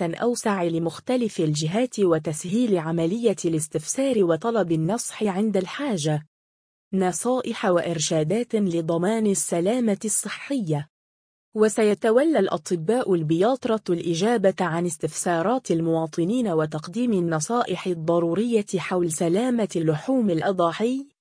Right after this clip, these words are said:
خصوصًا في الحالات التي تظهر فيها مؤشرات غير مألوفة قد تثير الشكوك بشأن صلاحية اللحم للاستهلاك.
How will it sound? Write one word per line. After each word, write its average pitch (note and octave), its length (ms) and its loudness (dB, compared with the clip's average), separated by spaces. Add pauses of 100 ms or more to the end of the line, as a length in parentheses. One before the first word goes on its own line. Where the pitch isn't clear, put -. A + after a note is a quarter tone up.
(100)
خصوصًا G#3 600 -2
في D#3+ 180 -6
الحالات E3 680 0
التي F#3+ 460 0
تظهر F#3 480 -4
فيها A3 400 -2
مؤشرات F#3 920 -2
غير G3 460 2
مألوفة G#3 840 -2
قد D#3+ 180 -2
تثير F#3 520 -2
الشكوك F3 540 -4
بشأن F#3+ 520 -2
صلاحية E3+ 800 -2
اللحم F3 500 -2
للاستهلاك. G#3 960 -2